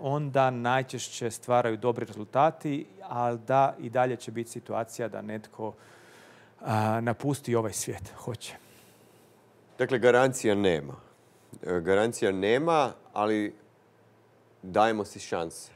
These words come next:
Speaker 1: Povećavamo si šanse. Dakle,
Speaker 2: Da.
Speaker 1: naš je cilj povećati šansu tako da se stvaraš one zdrave hormone koji će ti osnaživati tvoj imunitet. Da.
Speaker 2: Ja se sjećam kad sam prekinuo pušit prije deset godina, to je jedna od najpametnijih stvari koje sam ikad, a, napravio.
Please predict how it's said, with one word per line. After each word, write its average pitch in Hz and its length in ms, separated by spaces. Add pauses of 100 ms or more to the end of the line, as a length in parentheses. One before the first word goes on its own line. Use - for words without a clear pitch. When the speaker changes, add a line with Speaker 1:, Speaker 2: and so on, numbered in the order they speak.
(420)
Speaker 1:
Povećavamo 175 460
si 135 120
šanse. 117 320
Dakle, 120 200
Speaker 2:
Da. 147 80
Speaker 1:
naš 165 160
je 139 60
cilj 156 200
povećati 135 460
šansu 151 440
tako 139 300
da 123 160
se 127 220
stvaraš 131 400
one 120 240 (380)
zdrave 139 320
hormone 127 420
koji 117 140
će 117 100
ti 123 100
osnaživati 117 500
tvoj 110 160
imunitet. 101 500
Da. 107 160 (180)
Speaker 2:
Ja 120 120
se 131 120
sjećam 139 280
kad 123 140
sam 101 100
prekinuo 120 400
pušit - 360
prije 92 180
deset 92 320
godina, 90 380
to 90 220
je 85 80
jedna 87 200
od 80 80
najpametnijih 85 920
stvari 85 280
koje 82 140
sam 87 200
ikad, 87 280 (260)
a, 76 340
napravio. 82 540